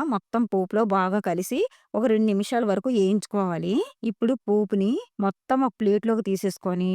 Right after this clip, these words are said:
పోపుని చల్లార్చేసుకోవాలి. అదే కళాయిలో ఇప్పుడు మనం మిక్సీ పట్టుకున్న మిశ్రమం అయితే ఉంది కదండి, మొత్తం ఆ పేస్ట్ ని ఆ కళాయిలో వేసేసుకుందాం. మంటని మీడియం ఫ్లేమ్ లో పెట్టుకొని ఇప్పుడు మనం వేసుకున్న పేస్ట్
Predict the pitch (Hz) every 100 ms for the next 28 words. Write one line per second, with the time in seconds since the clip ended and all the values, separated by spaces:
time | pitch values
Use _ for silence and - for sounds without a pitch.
0 | 180 208 226 214 233 - 196 190 202 196
1 | - 185 175 165 175 240 440 - _ 190
2 | 185 233 - 208 196 190 190 247 508 -
3 | 226 247 240 214 202 196 - 254 240 202
4 | - 214 208 190 202 208 208 196 180 185
5 | 175 175 196 415 - 202 196 - 294 269
6 | 233 190 190 - - 190 240 466 - 208
7 | 214 214 202 196 202 220 202 196 214 -
8 | 214 185 180 254 415 185 190 220 220 254
9 | 202 196 214 202 208 196 196 175 - 185
10 | 170 175 277 440 _ 185 202 208 196 185
11 | 185 - 208 185 175 -